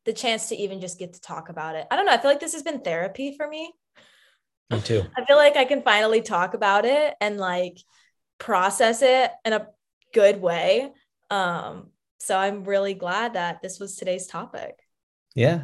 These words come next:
Speaker 2: definitely. And, um, I, I mentioned to you earlier that I saw Scream Five a couple of Fridays ago, which was really well
Speaker 1: Yes.
Speaker 2: done.
Speaker 1: I
Speaker 2: Yeah,
Speaker 1: need to,
Speaker 2: I
Speaker 1: I need to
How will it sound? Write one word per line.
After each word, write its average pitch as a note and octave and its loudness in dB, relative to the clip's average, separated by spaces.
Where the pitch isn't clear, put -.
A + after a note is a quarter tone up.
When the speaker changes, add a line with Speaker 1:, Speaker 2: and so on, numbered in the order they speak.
Speaker 2:
definitely. G2+ 2
And, G#2+ 4
um, G2 6
I, A2 6
I A#2 4
mentioned A#2+ 2
to A2 -2
you A2+ 2
earlier A2 4
that G#2 2
I G2+ 4
saw G2+ 0
Scream A#2 -2
Five G2+ 2
a G2+ -6
couple G#2 -6
of F#2+ -8
Fridays F2+ 2
ago, E2+ -4
which - -8
was F#2 -2
really F#2+ 2
well D#3 4
Speaker 1:
Yes. D#2+ 0
Speaker 2:
done. E2+ -2
Speaker 1:
I - 0
Speaker 2:
Yeah, E2+ 4
Speaker 1:
need C#2 -4
to, - 0
Speaker 2:
I B2+ 4
Speaker 1:
I - -2
need G3+ -8
to - -12